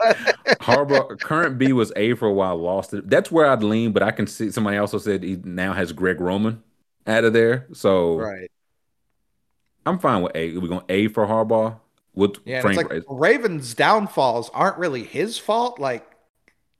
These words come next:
Speaker 2: he's not the one being like, "Let's not pay Lamar." He's <laughs> not the one drafting bad, res-, like, no receivers to bad ones. So it's like, yeah,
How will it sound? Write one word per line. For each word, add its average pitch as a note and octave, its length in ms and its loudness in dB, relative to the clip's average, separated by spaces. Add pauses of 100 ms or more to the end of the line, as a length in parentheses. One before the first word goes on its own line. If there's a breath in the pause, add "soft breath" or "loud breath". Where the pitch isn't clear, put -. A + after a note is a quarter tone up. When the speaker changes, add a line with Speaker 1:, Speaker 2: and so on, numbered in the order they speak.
(200)
Speaker 2:
he's F3 240 -2
not G3+ 160 4
the D#3+ 80 2
one D3 200 2
being C#3 220 0
like, B2 360 -4
"Let's B2 200 -6
not B2+ 240 -8
pay A#2+ 200 -4
Lamar." G#2+ 500 -10 (460 soft breath)
He's C#3+ 340 -4
<laughs> - 60 -20
not F3 180 4
the D3+ 100 -2
one C#3 400 -4 (320 soft breath)
drafting C#3 480 0
bad, B2+ 320 0
res-, A#2+ 240 -12
like, B2 260 -6 (360)
no B2 260 -2
receivers C#3 680 -2
to C3 100 -6
bad C3 300 -2
ones. D#3+ 340 -4
So C#3 160 -4
it's C#3 160 -8
like, B2+ 260 -4
yeah, C#3 300 -4